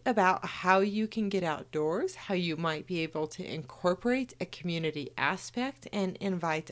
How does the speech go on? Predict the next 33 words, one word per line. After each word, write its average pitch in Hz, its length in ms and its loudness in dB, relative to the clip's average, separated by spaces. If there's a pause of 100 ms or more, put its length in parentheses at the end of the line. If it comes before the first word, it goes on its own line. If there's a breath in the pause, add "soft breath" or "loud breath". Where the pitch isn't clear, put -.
others 175 400 -2
to - 160 -6
join 165 320 -4
you, 208 160 -2
whether 185 300 0
it's - 220 -8
one 156 200 -4
family 208 520 0
or 247 200 0
a 233 60 2
few 311 240 0
families, 151 760 -6 (400)
and 254 540 2 (240)
to 254 120 0
give 247 240 2
your 226 160 2
children 196 420 -2
those 170 200 -2
opportunities. 156 1120 -6
And 208 120 0
the 214 100 4
other 254 220 2
side 226 280 0
of 202 160 -4
this 196 300 -2
is, 185 440 -2 (380)
I 208 160 4
know 190 580 2 (160)
getting 185 320 4
outside 170 540 -2
is 196 120 -4
so 170 600 2 (320)
good 156 320 6